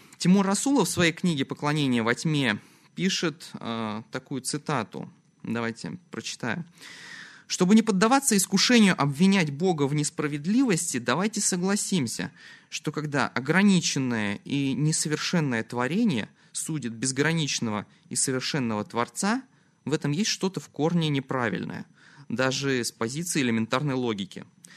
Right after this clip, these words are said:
Мы просто не в состоянии оценивать действия совершенства. Нашему разуму не подвластна эта мозаика,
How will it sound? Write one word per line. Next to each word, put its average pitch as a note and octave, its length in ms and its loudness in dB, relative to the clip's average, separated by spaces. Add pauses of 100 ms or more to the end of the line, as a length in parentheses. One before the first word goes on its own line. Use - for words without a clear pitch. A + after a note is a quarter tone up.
(220)
Мы F3 160 4
просто A3 600 0
не F3+ 260 4
в F#3 60 -2
состоянии A#3 640 4
оценивать C#3+ 580 4
действия F3+ 480 0
совершенства. D#3+ 960 0 (260)
Нашему F3 480 4
разуму F#3+ 420 2
не D#3+ 100 0
подвластна F#3+ 760 0
эта C3 220 -2
мозаика, B2 640 -2